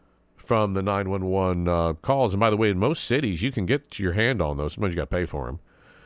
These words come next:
But you can send what's, what's tantamount to a foia request. I mean, you can do it anywhere. You can say, "Look, I want the nine one one call from da-da-da-da-da-da."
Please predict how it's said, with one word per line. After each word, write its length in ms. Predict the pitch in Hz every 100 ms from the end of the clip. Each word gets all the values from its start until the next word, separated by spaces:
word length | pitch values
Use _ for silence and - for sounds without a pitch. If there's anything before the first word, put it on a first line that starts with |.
| -
But 160 | 87 147
you 60 |
can 140 | 120 92
send 260 | 135 135
what's, 180 | 107 -
what's 360 | 98 90 101 -
tantamount 380 | 117 104 90
to 60 | 90
a 40 |
foia 320 | 82 120 165 101
request. 420 | 69 80 67 -
I 40 |
mean, 120 | 110
you 60 | 170
can 80 | 120
do 60 | 151
it 60 |
anywhere. 380 | 147 180 80 52
You 120 | 85
can 100 | 90
say, 100 | 90
"Look, 180 | 107 117
I 80 | 90
want 240 | 107 123
the 80 | 101
nine 240 | 101 107
one 160 | 104 101
one 160 | 101 92
call 320 | - 127 107
from 280 | - 92 82
da-da-da-da-da-da." 920 | 98 92 95 87 92 85 139 113